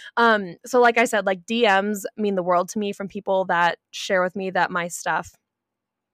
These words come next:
has inspired them, because that's why I do it. That's why I share it. I genuinely want people to be the best version of themselves and help other people. So I think my favorite part about social media is when people respond to me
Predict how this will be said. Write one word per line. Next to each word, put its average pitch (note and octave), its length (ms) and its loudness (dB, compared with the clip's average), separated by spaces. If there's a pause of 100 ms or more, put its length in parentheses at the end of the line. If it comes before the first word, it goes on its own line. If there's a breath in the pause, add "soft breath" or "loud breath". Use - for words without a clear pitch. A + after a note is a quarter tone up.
(120)
has G#3 260 2
inspired F#3 520 -2
them, F3+ 180 -2
because C#4 180 -2
that's - 240 -2
why F#3 320 -2
I E3 100 -2
do G2 180 -10
it. G#2 120 -6
That's - 220 -8
why F3+ 140 -4
I E3 80 -6
share D#3+ 280 -6
it. D3+ 120 -6
I G3+ 100 0
genuinely G3 440 -6
want F3+ 240 -4
people E3+ 420 -4 (460 loud breath)
to G#3+ 100 -6
be G#3+ 100 -4
the G3+ 80 -4
best F#3 220 -4
version F3+ 240 -2
of E3+ 100 -8
themselves E3+ 560 -8
and G3+ 100 -6
help F3+ 300 -2 (140)
other F#3 160 -2
people. E3+ 320 -8
So G#3+ 160 0
I G#3+ 140 2
think C#4 180 -2
my E4+ 120 -2
favorite G3 380 -4
part F#3+ 280 -4
about F3+ 200 -6
social F#3 240 -12
media F3 300 -4
is F#3+ 80 -8
when F#3 100 -8
people F#3 420 0
respond F3 480 -4
to G3 100 -8
me F3 260 -6